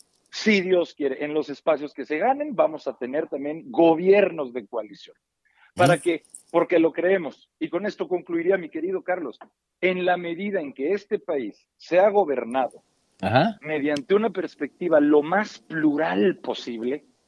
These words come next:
Speaker 2: Ajá.
Speaker 1: yo creo sinceramente que eso va a ser un bien para este país.
Speaker 2: Ajá.
Speaker 1: En lugar de un país como alguna vez lo fue en la época de Santa Anna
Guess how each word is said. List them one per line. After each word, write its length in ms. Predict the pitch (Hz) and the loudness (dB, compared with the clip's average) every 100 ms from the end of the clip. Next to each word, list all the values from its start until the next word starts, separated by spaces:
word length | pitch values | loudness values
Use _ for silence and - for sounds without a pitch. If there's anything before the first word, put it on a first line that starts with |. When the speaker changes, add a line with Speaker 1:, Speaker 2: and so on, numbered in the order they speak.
| _ | _
Speaker 2:
Ajá. 280 | 101 - - | 0 4 4
Speaker 1:
yo 60 | |
creo 160 | 262 170 | 4 0
sinceramente 720 | 170 165 190 196 160 151 165 | -4 -4 2 2 2 -2 -4
que 80 | 151 | -4
eso 160 | 151 156 | -2 0
va 60 | |
a 40 | 151 | 0
ser 180 | 147 147 | 0 -2
un 140 | 156 | -2
bien 300 | 139 156 165 | 2 2 2
para 200 | 151 131 | 0 0
este 200 | 156 - | 0 -4
país. 400 | - 220 - _ _ _ _ - | -6 -6 -8 _ _ _ _ -10
Speaker 2:
Ajá. 260 | 98 151 240 | -2 0 2
Speaker 1:
En 120 | 156 | 2
lugar 380 | 156 143 165 180 | 2 4 2 4
de 80 | 190 | 0
un 160 | 196 | 0
país 440 | 208 196 175 170 _ _ _ _ | 2 4 2 -4 _ _ _ _
como 240 | 185 170 | 2 2
alguna 380 | 156 160 208 208 | -2 -2 0 2
vez 140 | 202 | 2
lo 120 | 196 | 0
fue 320 | 185 190 190 147 | 0 2 0 0
en 100 | 147 | -4
la 60 | |
época 360 | 151 - 151 143 | -6 -6 -6 -4
de 100 | 143 | -4
Santa 920 | - 185 165 175 165 - 180 175 202 | -2 0 0 0 -2 0 2 2 0
Anna 260 | 190 180 180 | -4 -6 -14